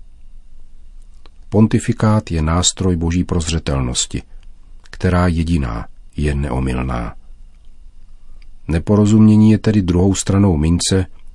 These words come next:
často nesprávně chápaného dogmatu o papežské neomylnosti.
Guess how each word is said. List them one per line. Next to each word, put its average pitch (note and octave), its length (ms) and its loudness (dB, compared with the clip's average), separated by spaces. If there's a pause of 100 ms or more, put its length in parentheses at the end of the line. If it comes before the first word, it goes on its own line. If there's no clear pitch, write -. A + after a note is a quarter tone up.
(140)
často - 380 -2
nesprávně E2+ 580 0
chápaného D#2+ 640 -2
dogmatu C#2+ 500 -4
o - 160 -10
papežské - 580 -4
neomylnosti. B1+ 800 -4